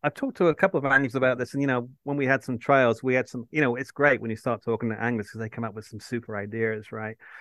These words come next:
So, like, what they were doing is they were, like, taking their base mix and they were kind of soaking the base mix in the impulse liquid and then rolling it,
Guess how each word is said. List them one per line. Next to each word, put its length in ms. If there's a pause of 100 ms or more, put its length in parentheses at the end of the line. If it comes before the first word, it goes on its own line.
(180)
So, 320
like, 220
what 120
they 140
were 80
doing 280
is 120
they 160
were, 140
like, 300
taking 360
their 140
base 420
mix 640
and 240
they 140
were 80
kind 180
of 60
soaking 540
the 60
base 360
mix 260
in 120
the 100
impulse 440
liquid 460 (380)
and 80
then 160
rolling 360
it, 160